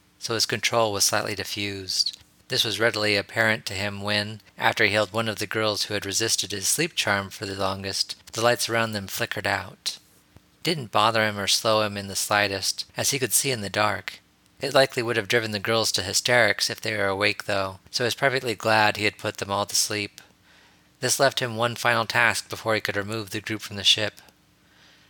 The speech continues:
Very slowly, with all possible concentration he could muster, he extracted the subdermal bombs that each of them were fitted with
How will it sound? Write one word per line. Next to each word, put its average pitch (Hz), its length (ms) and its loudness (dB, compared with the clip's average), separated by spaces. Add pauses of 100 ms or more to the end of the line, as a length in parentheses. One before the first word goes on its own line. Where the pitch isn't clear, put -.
(160)
Very 139 180 4
slowly, 98 600 2 (180)
with 123 160 -8
all 127 240 8
possible 110 480 2
concentration 110 720 0
he 104 60 -4
could 98 140 -10
muster, 101 480 -2 (180)
he 123 140 -2
extracted 113 580 0
the 101 60 -4
subdermal 107 760 -2
bombs 104 420 4
that - 140 -6
each - 180 0
of 101 160 -6
them 101 220 -8
were 98 80 -8
fitted 104 320 -6
with 98 360 -8